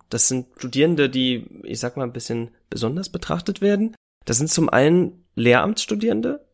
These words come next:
und zum anderen solche, die der sogenannten Nachwuchsinitiative Chancengerechte Kitas, kurz nick, untergeordnet, also eingeor-, dort einsortiert werden. Das sind Studierende für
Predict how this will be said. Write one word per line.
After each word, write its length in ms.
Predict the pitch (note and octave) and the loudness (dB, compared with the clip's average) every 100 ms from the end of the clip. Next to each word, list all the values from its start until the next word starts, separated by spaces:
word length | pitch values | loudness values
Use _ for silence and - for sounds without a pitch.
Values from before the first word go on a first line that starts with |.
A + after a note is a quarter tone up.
| _ | _
und 200 | C3+ C#3 | -2 0
zum 180 | - D#3 | 0 0
anderen 540 | - D3 E3 E3 E3+ E3+ _ - _ - | 2 4 4 4 2 -2 _ -20 _ -10
solche, 760 | - B2+ D3 - E3 D#3 - _ | 2 4 4 4 4 4 2 _
die 180 | - C3 | -2 2
der 440 | C3+ C3 B2+ - - | 6 6 6 4 -2
sogenannten 520 | A#2 C3 C3+ C3 B2+ | -6 0 2 2 0
Nachwuchsinitiative 1500 | A#2+ C3+ F3 - E3 - C#3+ D3 C#3+ - C3 - D3+ D3+ D3+ | 2 2 2 2 2 2 2 4 4 2 2 0 -2 2 2
Chancengerechte 800 | D3+ B2+ D3+ - C3 B2 C3 - | 2 0 0 0 -2 0 -2 -2
Kitas, 600 | - F3 D3 B2 - - - | -2 0 2 0 -2 -10 -8
kurz 500 | B2 A#2+ - - - | -4 -4 -4 -8 -4
nick, 380 | A#2+ C3 - - _ _ _ | 0 0 0 -14 _ _ _
untergeordnet, 720 | - C3 B2+ G#2 - A2 A2+ - | -6 0 0 0 -4 -4 -4 -2
also 160 | A2 | 0
eingeor-, 400 | - B2+ B2 - B2 | 2 4 4 2 0
dort 160 | B2+ C#3 | 2 4
einsortiert 420 | C#3+ D#3+ - A2+ | 4 2 2 4
werden. 280 | A#2 G#2+ G#2+ - _ - | 4 2 -2 -8 _ -6
Das 100 | - | 0
sind 160 | D3 | 0
Studierende 540 | - C3 C#3 C#3+ B2+ - | 2 4 6 6 6 2
für 440 | - A#2 A#2 | 0 4 4